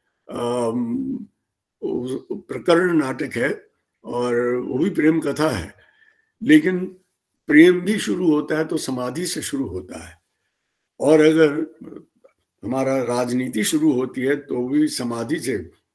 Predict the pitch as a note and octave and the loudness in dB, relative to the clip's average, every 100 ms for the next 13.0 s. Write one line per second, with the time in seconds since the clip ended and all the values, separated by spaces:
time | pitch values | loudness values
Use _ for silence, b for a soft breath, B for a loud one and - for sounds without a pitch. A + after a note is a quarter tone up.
0 | - B2+ B2+ - D3 F3 C#3 C#3 C3 C3+ | -12 -10 -6 -2 -2 -2 -4 -4 -2 0
1 | E3 D3+ F3+ - b b C3 C#3 D3+ C#3 | 2 2 -2 -6 b b -2 0 0 0
2 | A2 G#2 G#2+ E2+ - _ _ _ _ _ | -6 -8 -10 -12 -16 _ _ _ _ _
3 | _ - C#3 C#3+ - D#3 E3 C#3+ C#3 C#3 | _ -4 -2 0 2 4 4 2 -2 -2
4 | C3+ C3+ C3+ B2+ B2+ E3+ E3 A#2 F#2 - | -4 -6 -6 -4 -2 0 -2 -4 -8 -12
5 | _ _ _ - C3 E3+ D#3+ D3+ D#3 E3 | _ _ _ -4 0 2 2 0 0 -2
6 | C3+ C3+ C3+ E3+ G#3 D3 C#3+ C#3 C#3 G#2+ | 0 -2 0 0 0 -2 -4 -4 -6 -6
7 | F#2 - b b _ D3+ F3 G3+ F#3+ E3+ | -8 -14 b b _ -2 0 -2 -2 -2
8 | G3 E3 D#3+ E3+ F3+ F#3 - - C#3 C#3 | 2 2 2 -2 0 0 0 -4 -4 0
9 | F3 E3 D3 C3+ G#2+ F#2 - - - _ | 0 0 -4 -4 -4 -8 -14 -16 -20 _
10 | _ _ C3+ - D3 D#3 D#3 C3+ C3 C#3 | _ _ -10 0 4 4 2 0 -2 -2
11 | C#3+ C3+ A#2+ B2 B2+ B2 A2+ - B2 B2+ | -2 -4 -4 -4 -4 -4 -6 -6 -4 -4
12 | B2 B2+ B2 C3+ A#2+ - A#2+ A#2+ B2+ | -8 -8 -10 -8 -10 -8 -8 -6 -6